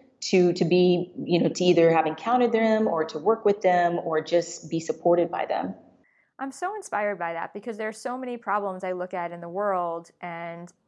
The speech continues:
Speaker 2: what stops me a lot of times in terms of anything technical, in terms of anything sustainable,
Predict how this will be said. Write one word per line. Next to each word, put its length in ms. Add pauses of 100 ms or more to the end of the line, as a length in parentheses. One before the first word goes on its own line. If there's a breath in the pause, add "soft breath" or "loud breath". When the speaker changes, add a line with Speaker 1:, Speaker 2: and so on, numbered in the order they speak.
(140)
Speaker 2:
what 200
stops 400
me 200
a 80
lot 160
of 80
times 680 (480)
in 140
terms 240
of 100 (100)
anything 440
technical, 560
in 100
terms 220
of 180
anything 380
sustainable, 760